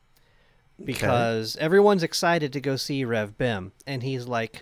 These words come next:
Speaker 2: "Are you kidding me? He's a Magog." And they're like, "Yeah, but he's different." And you're like, "No, he's not. He's a Magog."
Speaker 1: <laughs> I see your point.
Speaker 2: Said, said the Nietzschean.
Speaker 1: Right.
Speaker 2: That's trying to not be like the other Nietzscheans.
Speaker 1: You're right,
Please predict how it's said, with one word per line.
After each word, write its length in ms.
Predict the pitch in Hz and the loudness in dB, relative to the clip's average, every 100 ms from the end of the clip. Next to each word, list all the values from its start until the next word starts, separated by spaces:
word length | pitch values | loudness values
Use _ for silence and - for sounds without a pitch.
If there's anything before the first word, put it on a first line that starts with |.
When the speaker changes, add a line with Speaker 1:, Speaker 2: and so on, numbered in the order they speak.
| _ | _
Speaker 2:
"Are 80 | 139 | -6
you 240 | 131 143 139 | -4 -4 -4
kidding 380 | - 131 139 | -4 -2 -2
me? 260 | 147 160 165 _ _ _ | -2 -4 -6 _ _ _
He's 220 | 156 127 | -2 0
a 60 | 127 | -2
Magog." 580 | 113 113 104 92 95 - - - | -2 -4 -4 -6 -10 -16 -20 -14
And 120 | 127 | -8
they're 100 | 131 | -4
like, 220 | 123 123 170 | -2 -2 0
"Yeah, 180 | 156 | 0
but 160 | 147 143 | 0 -2
he's 180 | 156 131 | -4 -6
different." 400 | 139 123 110 101 | -6 -6 -8 -8
And 40 | |
you're 80 | 120 | -8
like, 140 | 123 131 | -8 -4
"No, 300 | 135 160 196 | -2 2 2
he's 120 | 120 | 0
not. 280 | 110 123 143 | -2 -2 -2
He's 180 | 135 | -2
a 80 | 139 | -2
Magog." 520 | 131 123 120 98 110 - 135 - - - - | -2 -2 -2 -2 -8 -10 -12 -10 -16 -14 -14
Speaker 1:
<laughs> 300 | - - - - - - _ - _ _ - - - - - | -14 -12 -16 -14 -20 -20 _ -20 _ _ -20 -20 -20 -8 -2
I 60 | |
see 120 | 151 135 | 2 2
your 100 | - | 4
point. 220 | 214 202 | 4 6
Speaker 2:
Said, 360 | 190 185 170 - _ | 8 6 4 0 _
said 400 | - - 202 180 | -2 4 6 4
the 180 | 139 156 | 4 4
Nietzschean. 640 | 156 151 - 123 104 95 - _ _ _ - | 6 4 0 -2 -4 -6 -16 _ _ _ -4
Speaker 1:
Right. 340 | 143 127 104 - _ _ _ - | 2 4 4 -2 _ _ _ -4
Speaker 2:
That's 300 | 135 143 - | 2 2 2
trying 420 | 196 185 170 160 | 4 6 6 4
to 140 | 160 147 | 4 4
not 420 | 147 147 147 143 | 4 4 2 -2
be 200 | 147 143 | 0 4
like 220 | 131 - | 2 2
the 180 | 147 131 | 0 2
other 220 | 120 120 | 2 0
Nietzscheans. 540 | 120 117 - 104 92 | -2 -4 -6 -6 -4
Speaker 1:
You're 160 | 117 107 | 0 2
right, 280 | 101 95 | 2 0